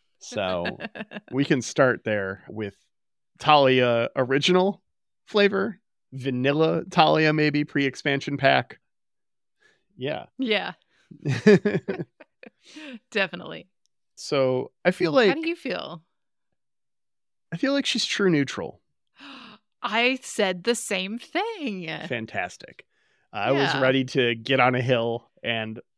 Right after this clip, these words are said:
Speaker 1: start dying on it, but
Speaker 2: No, no,
Speaker 1: uh,
Speaker 2: no.
Speaker 1: not
Speaker 2: T-,
Speaker 1: required.
Speaker 2: do tell me your reasons, and I'll tell you if I had any others.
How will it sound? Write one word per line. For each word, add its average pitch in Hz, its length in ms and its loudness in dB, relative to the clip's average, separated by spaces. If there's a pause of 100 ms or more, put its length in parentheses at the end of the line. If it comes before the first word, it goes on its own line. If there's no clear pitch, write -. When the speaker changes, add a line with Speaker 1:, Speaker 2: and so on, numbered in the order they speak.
Speaker 1:
start - 380 -8 (160)
dying 107 380 0
on 92 180 -8
it, - 120 -14 (100)
but 110 360 -6
Speaker 2:
No, 311 340 -2
no, 311 140 -4
Speaker 1:
uh, - 20 -6
Speaker 2:
no. 175 500 -4 (120)
Speaker 1:
not 123 260 -2
Speaker 2:
T-, 240 80 -4
Speaker 1:
required. 123 160 -2
Speaker 2:
do 285 140 0
tell 277 200 0
me 247 120 0
your 220 240 2
reasons, 185 420 -2
and 202 80 -6
I'll 196 100 -4
tell 202 140 -4
you 190 100 -4
if 190 120 -12
I 180 60 -2
had 180 180 -4
any 175 200 -8
others. - 600 -14